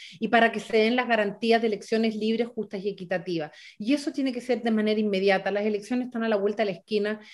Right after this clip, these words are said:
y si no se toman medidas inmediatas, claramente, ¿cierto?, todo indica que no van a ser elecciones libres, justas y equitativas.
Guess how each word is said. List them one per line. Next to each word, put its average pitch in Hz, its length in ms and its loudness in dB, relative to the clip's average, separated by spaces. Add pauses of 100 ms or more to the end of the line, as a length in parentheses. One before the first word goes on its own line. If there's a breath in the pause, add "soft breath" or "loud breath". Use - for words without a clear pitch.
(160 loud breath)
y 214 80 -2
si 220 140 0
no 226 120 2
se 247 140 -4
toman 240 320 0
medidas 226 320 2
inmediatas, 220 720 2 (840 loud breath)
claramente, 233 560 4
¿cierto?, 233 360 -2
todo 233 160 -2
indica 226 360 0
que 226 140 0
no 214 120 4
van 214 180 2
a 208 40 -4
ser 214 200 -2
elecciones 202 640 -2
libres, 202 340 -2
justas 196 300 -8
y 185 60 -6
equitativas. 170 600 -10